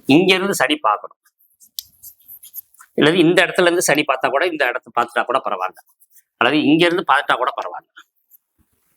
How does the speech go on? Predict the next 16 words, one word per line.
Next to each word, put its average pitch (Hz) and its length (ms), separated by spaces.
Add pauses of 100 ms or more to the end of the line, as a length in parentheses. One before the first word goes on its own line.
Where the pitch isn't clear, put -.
இப்ப 170 180
இங்க 147 180
ஏழாம் 147 180
பார்வையை 139 220
பார்த்துறாரா? 147 420 (380)
ஆக 156 200
மொத்தத்துல 220 440
சனியோட 220 420 (100)
பார்வை 170 300 (200)
இந்த 208 280
வீட்டுக்கோ 220 360 (140)
இந்த 190 240
வீட்டுக்கோ 208 280 (100)
இருந்தா 160 320 (520)
இவங்களுக்கு 262 440
அந்த 233 100